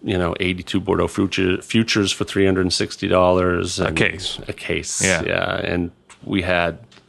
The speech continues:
Speaker 1: the, the house white wine was Cru Batard Montrachet from Fontaine Gagnard.
Speaker 2: Yeah, yeah, I
Speaker 1: For
Speaker 2: know that one.
Speaker 1: for three hundred bucks a case. So anyway, it, it was a great time, and Bill still to this day is, you know, inspirational to me.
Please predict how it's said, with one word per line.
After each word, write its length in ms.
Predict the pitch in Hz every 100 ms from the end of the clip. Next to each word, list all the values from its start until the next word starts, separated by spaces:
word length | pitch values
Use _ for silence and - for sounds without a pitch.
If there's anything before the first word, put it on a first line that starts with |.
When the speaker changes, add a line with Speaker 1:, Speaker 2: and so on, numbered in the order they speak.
| _
Speaker 1:
the, 100 | 80
the 160 | 64 -
house 300 | 120 101 -
white 240 | 101 98
wine 260 | 92 98 95
was 140 | 92
Cru 240 | - 107 95
Batard 320 | 95 101 90
Montrachet 720 | 90 90 90 - 92 90 87
from 380 | 87 - 85 87
Fontaine 540 | - - 90 80 90 87
Gagnard. 560 | 87 90 90 90 85 -
Speaker 2:
Yeah, 280 | 127 135 90
yeah, 200 | 104 120
I 60 | 113
Speaker 1:
For 80 |
Speaker 2:
know 100 | 123
that 140 | 110 90
one. 160 | 90
Speaker 1:
for 340 | - - - 101
three 260 | - 104
hundred 220 | 98 95 95
bucks 240 | 92 -
a 40 |
case. 540 | - 95 87 87 - - - - - - - - - - - -
So 160 | - 185
anyway, 400 | 185 135 117 117
it, 200 | 135 151
it 100 | 147
was 160 | 147
a 80 | 127
great 480 | 113 113 123 127 -
time, 640 | 117 104 101 101 101 110 -
and 300 | 98 95 90
Bill 720 | 107 110 107 104 107 113 -
still 460 | - - - 104
to 120 | 104 98
this 200 | 95 -
day 360 | 98 95 95
is, 400 | 92 90 - - -
you 120 | 95
know, 300 | 90 92 95 -
inspirational 680 | 101 - 98 90 90 98 95
to 120 | 98
me. 300 | 92 90